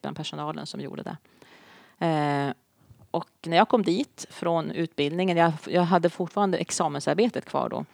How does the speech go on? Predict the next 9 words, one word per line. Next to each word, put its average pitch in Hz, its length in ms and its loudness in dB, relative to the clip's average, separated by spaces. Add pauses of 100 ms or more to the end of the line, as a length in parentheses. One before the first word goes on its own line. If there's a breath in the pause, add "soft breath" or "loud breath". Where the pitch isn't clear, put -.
(440 loud breath)
Eh, 143 360 2 (760)
kom 165 160 -6
in 151 140 -4
i 139 40 -6
klassen 214 720 0 (400)
utan 156 640 -4
någon 160 500 -2
alls 147 680 -2 (120)
erfarenhet 139 880 -10